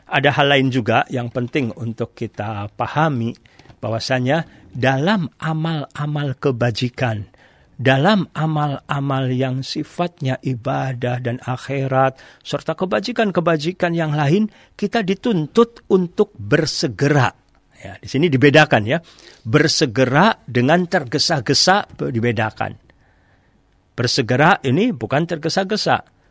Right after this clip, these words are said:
tapi jangan menunda-nunda, jangan bermalas-malasan. Segerakan kebaikan tadi. Dikumandangkan azan, untuk segera pergi ke masjid. Dikumandangkan juga, eh,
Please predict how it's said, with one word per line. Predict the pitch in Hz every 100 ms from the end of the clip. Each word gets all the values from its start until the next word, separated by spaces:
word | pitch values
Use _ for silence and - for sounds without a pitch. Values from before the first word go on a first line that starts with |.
| _ _
tapi | 117 151 147
jangan | - 165 202 202
menunda-nunda, | 170 180 190 175 180 185 202 143 113 175 - _ _ _ _
jangan | - 185 202 175
bermalas-malasan. | 175 180 185 185 - 202 202 208 160 - 196 165 95 _ _
Segerakan | - 233 208 214 180 196 156
kebaikan | 160 143 143 147 143
tadi. | 131 117 107 - _ _ _ _
Dikumandangkan | 120 135 147 139 131 131 135 131 -
azan, | 143 120 143 139 139 _ _
untuk | -
segera | - 113 139 175 151
pergi | 196 180 214
ke | 220
masjid. | 226 - 226 170 _ _ _ _ _ _ _
Dikumandangkan | - - 135 135 131 131 131 139
juga, | 127 135 143 143 - - _ -
eh, | 127 120 120 117 117